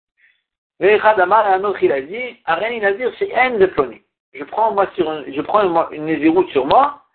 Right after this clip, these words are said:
si c'est pas un tel, c'est pas comme ce que tu dis, si c'est pas un tel, je prends sur moi une Naziroute tellement je suis sûr que c'est le, c'est vraiment pas lui.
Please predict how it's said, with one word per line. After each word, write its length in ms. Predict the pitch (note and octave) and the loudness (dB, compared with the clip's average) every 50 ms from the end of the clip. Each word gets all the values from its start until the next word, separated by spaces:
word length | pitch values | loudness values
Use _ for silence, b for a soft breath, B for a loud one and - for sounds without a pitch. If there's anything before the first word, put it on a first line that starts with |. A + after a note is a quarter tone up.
| _ _ _ _ _ _ - | _ _ _ _ _ _ -6
si 280 | A3+ A#3 A#3+ B3 C#4+ - _ _ _ _ _ _ _ _ _ _ - | -4 -2 -2 -2 -2 -6 _ _ _ _ _ _ _ _ _ _ -2
c'est 120 | - - | -2 0
pas 140 | - A3 G#3+ | 4 2 2
un 80 | G3 E3+ | 2 2
tel, 300 | - E3+ D3 C3+ - - | 0 0 0 0 -4 -14
c'est 60 | _ - | _ -2
pas 140 | G#3 G3+ | -2 0
comme 160 | G3+ G3 F3+ - | 0 0 -4 -4
ce 40 | - | -8
que 60 | E3 | -10
tu 140 | D#3+ - D3 | -10 -10 -8
dis, 180 | D#3 F#3 F#3 - | -8 -8 -8 -8
si 100 | E3 D3+ - | -14 -16 -12
c'est 80 | - - | -12 -4
pas 140 | E3 E3+ - | -2 -2 -2
un 60 | - | 0
tel, 360 | - F#3+ G#3 A#3 A#3+ A#3+ - - _ _ _ _ _ _ _ _ _ _ _ _ | 0 2 2 2 2 0 -8 -14 _ _ _ _ _ _ _ _ _ _ _ _
je 100 | - - | -20 -14
prends 180 | - - G3+ G3 | -4 -2 -2 -2
sur 100 | G3 G3 | 0 0
moi 120 | G3 G3 F#3+ | 2 2 2
une 100 | F3+ E3+ | 2 2
Naziroute 280 | D3+ E3+ F#3+ G#3 G3 | 2 2 2 2 2
tellement 220 | F#3+ F#3 F3 F3 E3+ | 0 0 2 2 -2
je 120 | E3 D#3 | -4 -4
suis 80 | - - | -6 0
sûr 200 | F#3+ E3+ - - | -2 -2 0 -2
que 60 | D#3 - - | -8 -8 -8
c'est 60 | - | -10
le, 180 | - - - _ _ _ _ | -12 -12 -14 _ _ _ _
c'est 60 | - C#3+ | -2 0
vraiment 300 | C3+ D3 D#3+ E3 E3 - | 2 2 2 2 2 2
pas 140 | D3 B2 | 2 -2
lui. 120 | G#2+ G2 | -2 -2